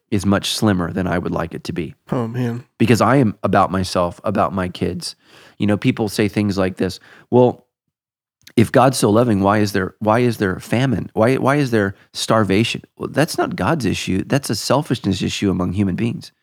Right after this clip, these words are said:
Speaker 2: Mm-hmm.
Speaker 1: We don't share. We don't, you know, why do we pay taxes? Because people don't share.
Speaker 2: Mm-hmm.
Speaker 1: The government <laughs> puts a gun to you and says, "Right, you're gonna pay these taxes so we can," 'cause people don't do it. And tha-, and that's the thing is, th-, that's the human heart. You know, greed is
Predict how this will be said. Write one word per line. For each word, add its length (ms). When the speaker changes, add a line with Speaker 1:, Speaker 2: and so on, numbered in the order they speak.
Speaker 2:
Mm-hmm. 300
Speaker 1:
We 140
don't 240
share. 380
We 100
don't, 260
you 80
know, 100
why 180
do 60
we 100
pay 160
taxes? 540
Because 220
people 220
don't 320
share. 420
Speaker 2:
Mm-hmm. 180
Speaker 1:
The 60
government 500
<laughs> 120
puts 200
a 40
gun 300
to 40
you 140
and 140
says, 320
"Right, 120
you're 100
gonna 80
pay 100
these 160
taxes 340
so 80
we 60
can," 80
'cause 180
people 260
don't 220
do 160
it. 220
And 180
tha-, 100
and 140
that's 160
the 80
thing 220
is, 140
th-, 160
that's 320
the 120
human 320
heart. 400
You 100
know, 240
greed 280
is 260